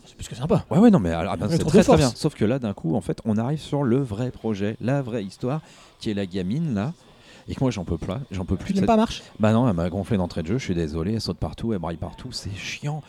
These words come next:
Speaker 2: Parce qu'on n'est absolument pas dans ce, dans ce ton-là avant,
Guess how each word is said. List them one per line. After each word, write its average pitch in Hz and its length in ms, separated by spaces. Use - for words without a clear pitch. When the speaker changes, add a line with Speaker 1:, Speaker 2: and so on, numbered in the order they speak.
Speaker 2:
Parce - 140
qu'on 104 120
n'est 95 60
absolument 135 440
pas 143 260
dans 120 140
ce, - 160
dans 98 160
ce - 140
ton-là 120 480
avant, 98 320